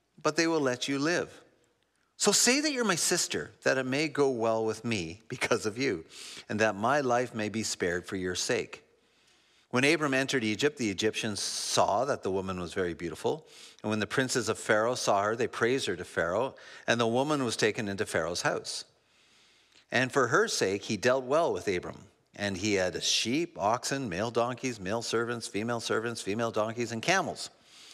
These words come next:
But the Lord afflicted Pharaoh and his house with great plagues because of Sarai, Abram's wife. So <laughs> Pharaoh called Abram and said, "What is this that you've done to me?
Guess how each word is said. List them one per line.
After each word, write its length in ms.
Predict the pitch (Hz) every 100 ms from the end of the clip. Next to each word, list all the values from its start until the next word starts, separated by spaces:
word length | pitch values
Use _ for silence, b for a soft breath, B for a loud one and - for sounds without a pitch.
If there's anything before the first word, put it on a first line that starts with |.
| B B
But 120 | 135
the 120 | 147
Lord 240 | 151 240 233
afflicted 500 | - 180 208 139 127
Pharaoh 520 | - 214 156 92 107
and 160 | 104 123
his 140 | 123
house 320 | - 165 98 104
with 160 | 90
great 240 | 147 180 -
plagues 360 | 170 143 90
because 300 | 101 95 101
of 80 | 104
Sarai, 460 | - 92 85 87 -
Abram's 420 | 92 92 92 90
wife. 380 | 120 - - - _ B B B B B
So 180 | - 123
<laughs> 340 | - - -
Pharaoh 300 | 170 170 135
called 360 | - 147 143 - B B -
Abram 360 | 165 156 123
and 80 | 120
said, 260 | 165 147 113 - - - _ _ _ _ -
"What 280 | - 170 294
is 180 | 339 269
this 160 | 226
that 160 | 220 208
you've 140 | 214
done 240 | 180 247 269
to 80 | 214
me? 240 | 143